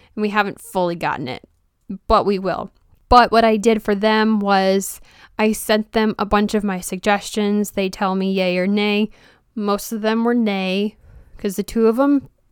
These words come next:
don't agree on a ton. Um, my brother-in-law liked a lot of color. That's what he grew up with.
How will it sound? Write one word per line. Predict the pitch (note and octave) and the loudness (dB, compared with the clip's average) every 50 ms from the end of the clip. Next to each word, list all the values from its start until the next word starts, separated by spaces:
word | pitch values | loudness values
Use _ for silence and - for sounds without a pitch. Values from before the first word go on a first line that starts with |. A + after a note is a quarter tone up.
| _ | _
don't | - A3+ A3+ A3+ | 0 0 2 2
agree | A3+ G#3 - A#3 A3+ A3+ | 0 -2 -2 -2 -2 0
on | A3 G3 | 0 -2
a | |
ton. | F3+ - - - - A3 G3 - - G3 G#3 - _ _ _ - | -2 -4 -8 -4 -2 -2 -2 -2 -4 -6 -8 -8 _ _ _ 2
Um, | G#3+ G#3 G3+ F#3+ F3 - - G3+ G#3+ G3+ _ _ _ _ _ _ - - | 4 4 4 4 2 -2 -4 -6 -8 -8 _ _ _ _ _ _ -4 -2
my | A#3 A3 | 0 0
brother-in-law | G#3+ A3 A3+ A3 A3+ A3+ A3+ A#3+ B3 B3 A#3+ | 4 4 4 4 6 4 4 6 6 6 6
liked | A#3 A#3 A3 A3 - | 6 4 2 2 0
a | G#3+ | -2
lot | G#3 G3 G3 G3 | 2 2 2 2
of | F#3+ - | 0 -2
color. | - - B3+ C4 D4 C#4+ C#4+ D4+ D4 | -2 0 2 4 4 4 2 2 0
That's | - A3+ A3 - | -2 -4 -4 -4
what | - G#3 | -4 -4
he | G#3 F#3 | -4 -4
grew | - - F#3 - | -2 -2 -2 0
up | - A3+ A3 - | 0 -2 -4 -2
with. | - A#3 A#3+ B3+ C4 - - _ | -2 0 0 0 -2 -2 -8 _